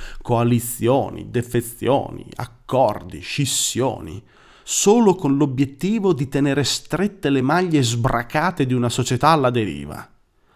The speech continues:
Tutti si lamentano, per poi accettare ogni cosa. Alla fine ci si adatta a tutto, se preso a piccole dosi. Così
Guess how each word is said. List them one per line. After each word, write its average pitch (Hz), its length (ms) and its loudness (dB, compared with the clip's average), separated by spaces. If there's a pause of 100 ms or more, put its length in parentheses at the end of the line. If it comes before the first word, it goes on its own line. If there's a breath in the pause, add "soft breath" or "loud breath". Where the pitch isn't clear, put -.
Tutti 233 320 2
si - 160 0
lamentano, 110 800 -2
per 175 200 0
poi 165 200 4
accettare 131 540 0
ogni 107 220 -2
cosa. 90 460 -12 (600)
Alla 117 260 0
fine 98 480 -4
ci 127 160 -2
si 120 140 -2
adatta 147 360 0
a 147 40 -2
tutto, - 720 -14
se 110 240 -6
preso 117 340 2
a - 20 -4
piccole 113 480 -4
dosi. 110 420 -2 (600 soft breath)
Così 95 560 -6